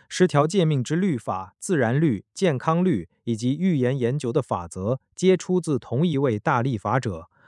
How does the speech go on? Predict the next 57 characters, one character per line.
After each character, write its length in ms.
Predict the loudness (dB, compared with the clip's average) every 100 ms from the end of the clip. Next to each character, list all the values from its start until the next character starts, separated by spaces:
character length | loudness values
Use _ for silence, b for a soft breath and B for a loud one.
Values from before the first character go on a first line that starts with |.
| b
而 160 | 2 2
拒 220 | 2 0
绝 180 | 2 -2
其 220 | 0 0
中 180 | 2 2
一 100 | 0
条 240 | 0 -2
诫 220 | 2 2
命， 300 | 2 -2 -4 -2
就 160 | -2
是 160 | 0 -6
拒 220 | -4 -4
绝 180 | -2 -6
全 300 | -6 -8 -4
部。 240 | -4 -4 _ _ _ _
对 180 | 0 2
给 220 | 0 -2
予 160 | -2 -2
威 200 | 0 0
廉· 160 | 0 0
米 160 | 0
勒 160 | 0 2
的 100 | 0
方 280 | 0 2 2
法 160 | 0
论 200 | 0 0
的 120 | 0 0
拒 200 | -2 -2
绝， 300 | -4 -6 -8 _ _
开 240 | -2 -2
启 160 | -2 -6
了 100 | -4
一 160 | -6
场 300 | -6 -10 -12
渐 260 | -2 -2 0
进 160 | -4 -6
性 180 | -4
的 120 | -6 0
背 180 | 0
道， 300 | 0 -4 -6 _ _ _
最 180 | 0 2
终 260 | 0 0
将 240 | 0 -2 0
导 220 | -4 -6
致 240 | -6 -6
富 220 | -4 -4
林 180 | -2 -2
运 220 | -2 -2
动 260 | -2 -2 -4
弃 260 | -4 -4 -4
绝 220 | -4 -4
第 220 | -4 -6
七 200 | -4 -4
日 180 | -2 -4
安 220 | -2 -4
息 220 | -2 -4
日。 280 | -2 -4